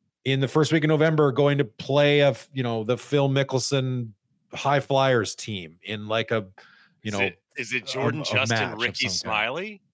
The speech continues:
Speaker 2: S B two K,
Speaker 1: I mean, if Smiley still
Speaker 2: L I V?
Speaker 1: wants to dust off the clubs and compete for some of that,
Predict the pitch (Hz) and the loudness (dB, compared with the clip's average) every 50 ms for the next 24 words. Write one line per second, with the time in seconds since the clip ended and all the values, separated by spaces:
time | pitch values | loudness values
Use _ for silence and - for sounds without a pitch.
0 | _ _ _ - 101 104 117 - - - 143 139 131 - - - 131 135 151 151 | _ _ _ -8 -6 -6 -4 -6 -6 -4 -4 -4 -4 -4 -6 -6 -4 -6 -6 -6
1 | - 147 147 147 151 160 165 165 160 165 165 - 127 127 - 160 156 147 - _ | -6 -4 -2 0 0 0 2 2 2 2 4 4 4 4 4 2 0 -2 -4 _
2 | - 131 147 123 - - 123 156 156 165 175 165 147 135 131 - 131 147 156 170 | 0 0 0 2 2 4 4 6 6 6 4 4 4 2 2 4 4 4 4 4
3 | 151 - - 151 123 143 151 147 - - 165 147 143 143 135 - - 139 139 151 | 4 2 2 2 4 4 2 2 4 4 4 4 4 4 0 2 4 4 6 6
4 | 156 135 139 131 120 - 127 120 - 131 131 135 135 - - 143 135 131 131 127 | 4 2 0 -4 -2 -2 -4 -2 2 2 2 2 2 2 2 2 4 4 4 2
5 | 120 - - - 139 135 139 139 139 139 135 131 135 | 2 0 -2 0 2 4 4 4 4 2 0 -2 -8